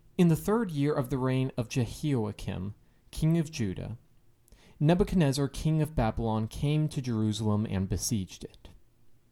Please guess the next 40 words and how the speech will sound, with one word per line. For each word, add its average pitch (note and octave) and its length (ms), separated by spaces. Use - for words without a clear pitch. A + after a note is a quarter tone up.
And D#3 80
the D3+ 60
Lord F3 360
gave E3 380
Jehoiakim, A2+ 1200
king D#3+ 260
of D#3 100
Judah, A2 460
into A2 240
his F#2+ 140
hand, - 260
with D#3+ 240
some E3 240
of C#3+ 140
the C3+ 60
vessels A#2+ 480
of A2 120
the A2 80
house G#2 300
of - 100
God. - 220
And D#3 100
he D#3 80
brought E3 320
them E3 240
to D#3+ 140
the C3+ 100
land B2+ 400
of A2+ 100
Shinar, G2 640
to - 100
the C3 100
house D#3 320
of D#3 100
his D3 240
God, G2 340
and B2+ 160
placed - 400
the C#3 80
ve-, A#2 140